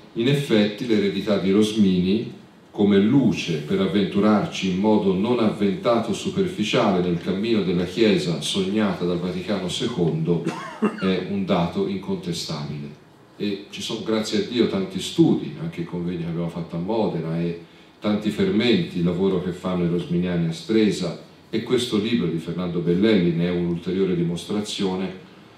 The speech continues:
che rivelano come il pensiero, l'avventura di Rosmini costituisca un punto di riferimento ricco e fecondo,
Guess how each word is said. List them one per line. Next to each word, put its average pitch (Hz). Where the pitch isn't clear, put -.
che 113
rivelano 110
come 101
il 92
pensiero, 101
l'avventura 98
di 90
Rosmini 113
costituisca 107
un 98
punto 127
di 95
riferimento 95
ricco 131
e 110
fecondo, 82